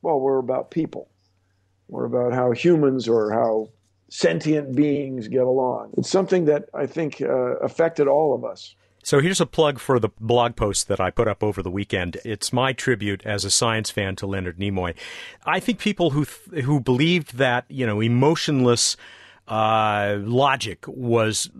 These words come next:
Speaker 2: uppermost in Spock's mind, no, they didn't get it. Spock wanted to know. He was a scientist. He wanted knowledge.
Speaker 1: He was curious.
Speaker 2: Yeah,
Speaker 1: Plus, you know,
Speaker 2: exactly.
Speaker 1: he was, he was half human.
Speaker 2: <laughs>
Speaker 1: And then his, uh,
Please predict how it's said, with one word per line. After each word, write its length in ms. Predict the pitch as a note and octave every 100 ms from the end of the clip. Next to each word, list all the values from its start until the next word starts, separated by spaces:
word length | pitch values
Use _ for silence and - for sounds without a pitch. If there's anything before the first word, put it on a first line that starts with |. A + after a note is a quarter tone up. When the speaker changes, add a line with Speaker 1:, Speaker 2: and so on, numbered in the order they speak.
| -
Speaker 2:
uppermost 580 | F3+ - C#3+ B2 A#2 -
in 220 | B2 A2
Spock's 420 | - - A2+ -
mind, 400 | A#2 A2 G2 G2
no, 260 | C3 A#3 G3+
they 140 | A#2
didn't 260 | G#3 A3 C3+
get 160 | G#3 G3+
it. 180 | - - - _ -
Spock 640 | - - A#3 C#3+ G2 -
wanted 380 | D3+ E3+ E3+ B2+
to 80 |
know. 640 | A#2+ D3 A#3 A3+ E2+ - -
He 220 | - B3+
was 280 | A#3 A#2+ -
a 60 | E3+
scientist. 840 | - - E3+ E3 A#2 - - -
He 100 | G3
wanted 420 | E3+ C#3+ G#2 C#2+
knowledge. 720 | D#2+ F2+ F#2+ D#2 - - - - _
Speaker 1:
He 60 | C#3+
was 160 | C#3+ -
curious. 720 | F#3 F#3+ C#3+ G#2+ - - _ -
Speaker 2:
Yeah, 360 | D3+ C3+ - -
Speaker 1:
Plus, 240 | A#3 A3
you 60 | A#2+
know, 40 | G2
Speaker 2:
exactly. 180 | C#3+ D#3+
Speaker 1:
he 80 |
was, 280 | E3+ C#3+ -
he 140 | - D#3
was 180 | C3
half 280 | D3 C#3+ A#2+
human. 280 | D3 D3 F#2+ _ _ _ _ -
Speaker 2:
<laughs> 80 | - G#4 C4 - - - - G3+ - D#3+ -
Speaker 1:
And 240 | - D#3 D3+
then 260 | D3 D3+ - -
his, 460 | D3+ D#3+ C#3 -
uh, 320 | D#3 C#3+ C#3